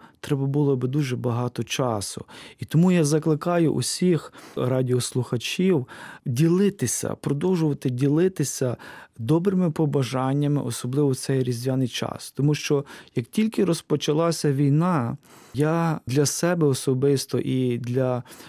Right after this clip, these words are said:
парафіян, я говорив дві речі. Тримаймося Бога і тримаймося один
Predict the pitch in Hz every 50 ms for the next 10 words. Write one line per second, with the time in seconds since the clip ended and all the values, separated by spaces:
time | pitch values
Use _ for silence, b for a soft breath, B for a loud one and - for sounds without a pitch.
0 | B B B - 147 143 147 143 - - 147 139 151 160 160 165 151 147 143 120
1 | 139 156 156 160 170 175 170 156 131 139 139 156 156 143 123 95 95 95 - -
2 | - - _ _ _ _ - - 131 143 139 139 147 160 175 190 208 214 208 196
3 | 175 156 143 120 110 - - 117 107 104 104 107 131 151 170 202 226 247 220 160
4 | 123 - 110 - - 139 131 - - 147 139 139 139 160 180 196 208 202 196 175
5 | - - 170 160 165 156 180 185 185